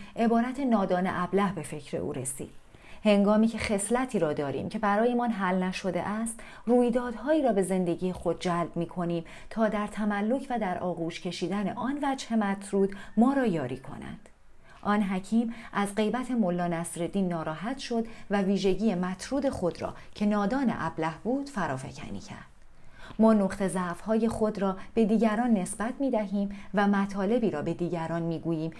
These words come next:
که در واقع باید به خود بگوییم. هنگامی که دیگران را پیش داوری می‌کنیم، در حقیقت خود را پیش داوری کرده ایم.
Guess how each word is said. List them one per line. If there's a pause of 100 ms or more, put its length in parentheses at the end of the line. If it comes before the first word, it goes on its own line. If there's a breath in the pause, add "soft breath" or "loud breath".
(140)
که
در
واقع
باید
به
خود
بگوییم. (640)
هنگامی
که
دیگران
را
پیش
داوری
می‌کنیم، (260 loud breath)
در
حقیقت
خود
را
پیش
داوری
کرده
ایم.